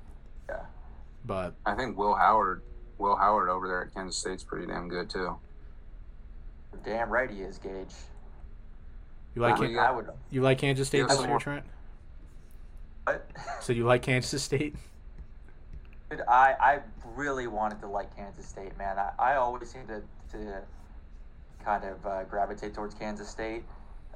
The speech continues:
Speaker 1: Um, I do like Will Howard. He came in. Who did he come in for last year? And he was just better than their starter.
Speaker 3: Martinez.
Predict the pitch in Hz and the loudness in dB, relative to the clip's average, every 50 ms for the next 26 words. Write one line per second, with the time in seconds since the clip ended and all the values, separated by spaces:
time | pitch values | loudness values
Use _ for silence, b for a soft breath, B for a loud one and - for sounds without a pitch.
0 | - - - - - - 95 92 90 - - - - - - - - - - - | -10 -10 -10 -12 -10 -4 -2 -2 -2 -2 -6 -10 -14 -14 -14 -14 -14 -14 -14 -14
1 | - - - - - - - - - - - 120 120 117 110 107 - 113 113 107 | -16 -16 -16 -16 -16 -16 -14 -12 -10 -8 -6 0 2 2 2 2 0 -2 -2 2
2 | 101 95 92 98 101 107 113 117 113 110 110 - - 120 117 113 107 104 104 104 | 6 6 8 8 8 6 4 2 0 -2 -6 -8 -8 -8 -8 -6 -6 -6 -6 -6
3 | 101 107 - - 151 170 175 180 165 - 131 113 117 110 107 107 101 98 95 98 | -8 -10 -8 -6 -6 -4 -4 -4 -2 -2 -2 -2 -2 -4 -6 -4 -4 -2 0 0
4 | 92 95 95 - - - 101 95 98 101 110 104 101 104 107 - - - 95 95 | 0 0 -2 -4 -8 -8 -8 -8 -6 -8 -8 -10 -10 -10 -12 -6 -2 -2 0 0
5 | 98 98 101 104 101 98 95 98 - - - - 110 98 92 101 107 104 - | 0 -2 -4 -2 -2 -4 -4 -4 -6 -6 -6 -4 -2 -2 0 -2 -2 -4 -6